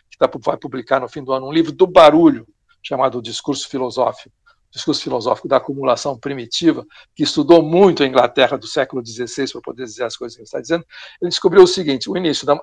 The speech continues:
a modernidade, que se confunde com o capitalismo, com a acumulação primitiva,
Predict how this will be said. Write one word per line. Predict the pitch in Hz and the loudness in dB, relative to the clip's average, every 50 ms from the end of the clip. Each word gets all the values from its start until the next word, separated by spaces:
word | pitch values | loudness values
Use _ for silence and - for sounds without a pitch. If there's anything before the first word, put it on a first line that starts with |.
| - - | 2 2
a | 214 226 | 4 6
modernidade, | 214 180 165 143 165 147 151 147 135 131 - 139 139 127 120 113 - 107 104 | 6 6 6 8 6 6 6 2 -2 2 4 6 6 6 4 2 -2 -12 -18
que | _ _ - - | _ _ -20 -18
se | - - 175 | -14 -12 -10
confunde | - 165 - 156 135 - - 147 135 113 | -8 -6 -4 -6 -6 -6 -12 -14 -14 -14
com | - - 131 | -14 -16 -16
o | 123 | -4
capitalismo, | - 147 135 - - 135 123 117 113 107 113 120 | -4 -4 -4 -2 -6 -8 -8 -8 -10 -14 -12 -12
com | 127 | -12
a | |
acumulação | - - 165 143 131 120 - - 123 | -10 -10 -12 -8 -8 -10 -10 -10 -16
primitiva, | - - 120 117 - - 175 170 139 | -18 -20 -20 -20 -18 -12 -12 -12 -12